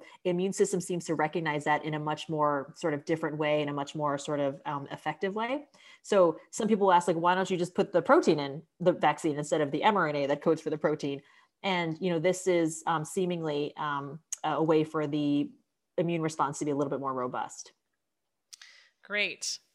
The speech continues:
Speaker 2: I know. I'm like, is my, my immune system's working, like, right now? My
Speaker 1: Yes.
Speaker 2: B cell.
Speaker 1: Totally.
Speaker 2: Well,
Speaker 1: Isn't that
Speaker 2: yeah,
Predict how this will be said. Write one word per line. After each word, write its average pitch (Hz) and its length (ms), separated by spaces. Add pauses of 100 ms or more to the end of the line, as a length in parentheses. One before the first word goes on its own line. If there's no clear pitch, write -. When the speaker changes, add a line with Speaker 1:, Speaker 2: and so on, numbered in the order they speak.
(280)
Speaker 2:
I 190 80
know. 220 180
I'm 180 160
like, 185 220
is 208 160
my, 214 180
my 202 260
immune 214 300
system's 180 480
working, 180 320
like, 160 280
right 165 220
now? 175 340
My 180 100
Speaker 1:
Yes. 196 100
Speaker 2:
B 247 160
cell. 175 240
Speaker 1:
Totally. 285 420
Speaker 2:
Well, 208 360
Speaker 1:
Isn't 294 160
that 494 160 (340)
Speaker 2:
yeah, - 140